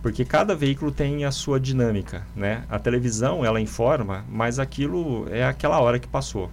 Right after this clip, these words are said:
né? Hoje, claro, você pode ver na internet depois do programa, e, enfim. Mas o, essa questão analítica do jornal, isso de, é, ouvir vários lados, né, nu-, numa mesma matéria, de dar ao leitor a oportunidade dele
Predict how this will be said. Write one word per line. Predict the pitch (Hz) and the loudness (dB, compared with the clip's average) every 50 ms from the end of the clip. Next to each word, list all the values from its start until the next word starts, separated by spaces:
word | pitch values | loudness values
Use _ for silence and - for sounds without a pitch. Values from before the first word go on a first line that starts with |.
| - - | -10 -10
né? | - 107 101 101 - 92 | -6 -6 -4 -4 -2 0
Hoje, | 104 113 131 131 135 | 2 4 4 2 2
claro, | 127 120 117 110 95 | 2 2 2 2 2
você | - - 113 | 0 -4 -4
pode | - - 110 107 104 | -2 -2 -2 -2 0
ver | 101 104 107 | 0 0 2
na | 107 107 | 2 0
internet | 104 - 104 95 95 98 101 101 - 95 | 0 0 -2 -2 0 -2 -2 -2 -2 -4
depois | 92 - - 101 101 101 | -6 -4 -2 -2 -2 -2
do | 98 - | -2 -4
programa, | - 98 92 95 92 95 107 113 123 113 107 98 | -4 -4 -2 -2 -2 0 0 0 -2 -2 -2 -4
e, | 95 92 90 - - - - | -4 -6 -8 -10 -12 -10 -10
enfim. | 95 104 - - 101 90 85 - - - - - - - - - - - - - | -8 -10 -8 -8 -8 -8 -8 -8 -12 -16 -16 -14 -14 -14 -14 -14 -16 -16 -12 -4
Mas | 110 107 107 110 110 110 107 117 | 0 2 4 4 4 2 2 2
o, | 123 123 123 117 113 110 104 - | 2 2 2 2 2 0 -2 -2
essa | - - - 131 | -2 -2 -2 -2
questão | 127 135 127 - 131 131 | -2 -2 -2 -2 -2 -2
analítica | 135 151 143 127 110 117 127 131 - - - - 101 | 0 0 2 2 2 2 0 0 -2 -4 -6 -4 -4
do | 101 104 | -4 -4
jornal, | 98 104 98 95 95 95 107 107 104 92 90 87 | -4 -4 -4 -2 -2 0 2 2 0 0 -2 -6
isso | - 101 - - 117 | -8 -8 -8 -8 -8
de, | 104 101 107 107 107 104 101 95 - - - - - - - - - - - | -8 -6 -4 -2 -2 -2 -2 -4 -6 -8 -10 -12 -12 -12 -14 -14 -14 -12 -6
é, | - 101 98 98 95 92 92 - - | -4 -2 -2 -2 -2 -2 -4 -4 -2
ouvir | 110 110 110 101 110 117 | 0 0 0 0 0 -2
vários | 110 110 110 110 127 123 117 104 - | 0 2 2 4 4 4 2 2 2
lados, | 107 92 92 104 110 107 98 92 98 92 85 - - - | 2 4 4 6 4 4 4 2 -4 -6 -8 -8 -12 -10
né, | - 104 101 104 110 110 | -6 -4 -2 -2 -2 -2
nu-, | 101 101 104 98 92 92 | -4 -6 -6 -6 -6 -6
numa | 101 101 101 95 | -4 -4 -2 -2
mesma | 101 104 104 110 104 | 0 0 0 0 0
matéria, | 101 98 98 - 92 92 101 107 104 98 95 87 - - - - - - - - | 0 -2 -2 0 0 2 4 4 2 2 0 -2 -4 -8 -12 -16 -14 -14 -12 -6
de | 110 107 101 | -6 -4 2
dar | 101 113 | 4 6
ao | 123 139 147 | 6 6 6
leitor | 143 135 123 123 123 117 110 110 | 6 4 4 2 2 4 4 4
a | 110 | 4
oportunidade | 107 - 113 107 117 110 107 107 107 104 101 98 101 | 4 2 0 0 0 0 2 2 4 4 4 2 0
dele | 98 104 107 101 101 101 104 101 98 95 90 | -2 0 0 2 2 2 2 2 2 0 -2